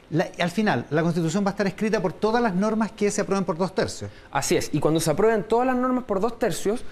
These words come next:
Speaker 1: ¿Ya?
Speaker 2: yo tengo aquí un, un cronograma que compartí con, con producción, pero lo voy a mostrar aquí a la cámara. Con la presidenta nos hemos llamado los guardianes
Speaker 1: <laughs>
Speaker 2: del cronograma. Y en la columna de más arriba,
Speaker 1: ¿Ya?
Speaker 2: eh, su-, en la fila de más arriba, hay una parte amarilla y una parte naranja.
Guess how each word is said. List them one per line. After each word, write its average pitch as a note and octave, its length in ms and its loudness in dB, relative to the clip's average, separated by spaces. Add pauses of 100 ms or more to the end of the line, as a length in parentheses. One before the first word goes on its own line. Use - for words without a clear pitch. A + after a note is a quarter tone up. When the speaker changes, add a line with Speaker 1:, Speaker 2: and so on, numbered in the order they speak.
Speaker 1:
¿Ya? A#2+ 100 -2
Speaker 2:
yo E3 60 0
tengo G3 180 2
aquí F#3 180 2
un, G#3 180 2
un F3+ 160 0
cronograma F3 560 0 (120)
que F3+ 140 -2
compartí F3+ 340 -2
con, G3 360 0
con F3 160 -2
producción, E3+ 480 0
pero G#3 100 0
lo F#3 60 2
voy F#3+ 100 2
a F#3+ 60 0
mostrar F#3+ 240 -2
aquí F#3 100 0
a G3+ 40 0
la G3+ 100 0
cámara. B2+ 260 -2 (460)
Con E3+ 100 0
la E3 60 2
presidenta G#3 440 0
nos G#3 100 2
hemos G#3+ 120 2
llamado G3 280 0
los G#3 140 0
guardianes F3+ 800 0 (200)
Speaker 1:
<laughs> A#3 200 -2
Speaker 2:
del G3 220 0
cronograma. G3+ 560 0 (500)
Y D#3 80 0
en F#3 80 2
la F#3 80 0
columna A3+ 320 2
de G#3+ 80 2
más B3+ 180 0
arriba, B3 380 0 (140)
Speaker 1:
¿Ya? F3+ 260 0 (260)
Speaker 2:
eh, D#3 180 0
su-, - 140 -4
en D#3+ 100 0
la D3+ 60 -2
fila B3+ 220 2
de G#3+ 80 2
más G#3+ 160 0
arriba, F#3+ 380 2
hay E3+ 140 0
una F3+ 100 0
parte F3+ 240 -2
amarilla F#3 380 0
y B3 80 0
una A3+ 120 0
parte A3 680 0
naranja. G3 500 -4